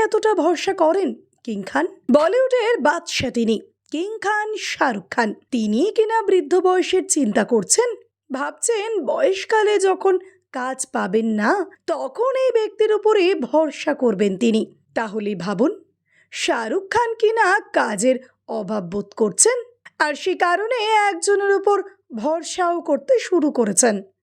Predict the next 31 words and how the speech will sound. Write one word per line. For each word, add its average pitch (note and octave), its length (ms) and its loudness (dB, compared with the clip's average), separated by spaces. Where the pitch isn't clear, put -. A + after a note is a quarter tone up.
জানেন G#3 440 -2
সে F#4 220 0
কে? D4+ 200 2
শাহরুখ F4+ 520 -2
খানের B4 260 2
বড় F#4 220 2
ছেলে F4+ 320 2
আরিয়ান। G#3+ 320 0
এই A3 140 -4
সময় D4 420 -2
ক্যামেরার G#4 560 -4
পেছনে A#4+ 360 0
একজন F#4 280 2
পরিচালক G#4+ 600 0
হিসেবেই E4+ 460 2
নিজেকে D4+ 420 2
দেখতে C#4+ 400 0
চায়। - 240 2
মেয়ে B3+ 220 0
সুহানা A#3 340 -2
অবশ্য A4+ 260 2
ইতিমধ্যেই G4+ 500 2
নায়িকা F4+ 400 2
হয়ে E4+ 280 0
উঠেছেন। D#4 400 0
একটা C#4 240 0
ওয়েব C#4+ 240 2
সিরিজে A4+ 440 2
অভিনয় F#4+ 400 0
করার F#4 260 2
পর D#4 280 2